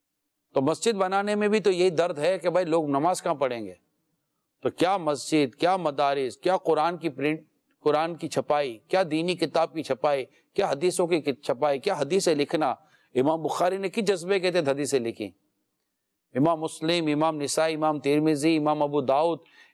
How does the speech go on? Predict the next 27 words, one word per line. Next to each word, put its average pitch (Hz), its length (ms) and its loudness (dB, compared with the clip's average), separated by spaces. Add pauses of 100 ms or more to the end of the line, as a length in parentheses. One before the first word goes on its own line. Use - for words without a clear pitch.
امام، 160 360 0 (280)
یہ 151 120 0
دیگر 147 300 2
جو 156 80 -2
امام 147 380 0
گزرے 147 280 4
ہیں، 151 200 0 (420)
ان 156 180 0
کے 180 80 2
پیچھے 165 280 -2
کیا 175 180 -2
جذبہ 139 360 0
تھا؟ 110 140 -2
امام 143 420 0
اعظم، 147 440 0
امام 147 300 0
شافعی، 151 540 0
امام 147 260 0
مالک، 143 400 0
امام 147 240 0
احمد 143 220 0
بن 151 200 -4
حنبل، 160 360 -2
سفیان 143 400 -2
ثوری 170 300 2
علیہ 165 140 0
رحمہ، 151 360 0